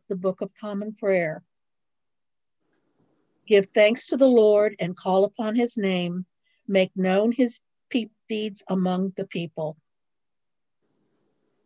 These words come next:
Let us confess our sins against God and our neighbor. Most merciful God, we confess that we have sinned against you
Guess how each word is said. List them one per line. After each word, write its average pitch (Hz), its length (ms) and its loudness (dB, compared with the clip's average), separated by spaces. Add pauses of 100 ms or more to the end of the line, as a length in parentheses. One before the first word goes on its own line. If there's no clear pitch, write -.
(1400)
Let 190 180 4
us 247 160 2
confess - 800 -2 (160)
our 196 100 2
sins 196 460 0
against 196 340 -8
God 170 320 0
and 170 160 -4
our 170 100 -4
neighbor. 160 520 -8 (1600)
Most 220 260 2
merciful 262 480 2
God, 180 420 2 (240)
we 202 140 -4
confess 214 500 -2
that - 160 -4
we 233 140 -2
have 247 100 -2
sinned 220 320 -4
against 202 540 -6
you 160 300 -8